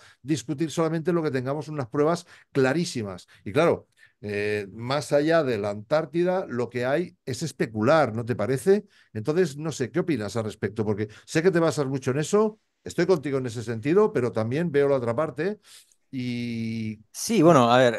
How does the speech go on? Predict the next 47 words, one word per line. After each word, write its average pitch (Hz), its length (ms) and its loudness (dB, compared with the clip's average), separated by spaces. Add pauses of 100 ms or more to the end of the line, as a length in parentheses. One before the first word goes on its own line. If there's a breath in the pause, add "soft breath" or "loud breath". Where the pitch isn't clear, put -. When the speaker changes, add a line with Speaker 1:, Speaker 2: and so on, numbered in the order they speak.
Speaker 2:
eh, 123 240 2
la 120 140 2
gente 170 340 -2
primero, 147 360 0
o 117 60 -4
sea, 110 200 0
Vibes 151 320 0
of 151 140 -2
Cosmos, 127 520 -2
pasa 135 300 -8
que 110 320 -8
yo 113 200 0
me 135 160 -2
he 131 40 0
leído 135 280 0
Vibes 135 160 2
of 139 100 -4
Cosmos 147 280 -2
desde 110 160 -4
la 101 140 -4
primera 117 320 -4
página 135 300 -2
del 131 100 -4
primer 139 220 -6
libro 151 220 -2
hasta 131 220 -6
la 104 100 0
última 110 260 -6
página 127 260 -6
del 117 140 -2
quinto 107 340 -8
libro, 113 380 -10 (420 soft breath)
más 131 280 -2
Speaker 1:
Ajá. - 0 -
Speaker 2:
todos 110 200 0
los 104 120 0
mapas. 139 520 0 (300 soft breath)
Sí, - 460 -8
yo 127 160 2
nunca 175 420 4
he 131 100 4
dicho, 120 440 -2
pasa 117 200 -8
que 135 100 -10
la 120 120 2
gente 123 600 -4
siempre 131 800 -6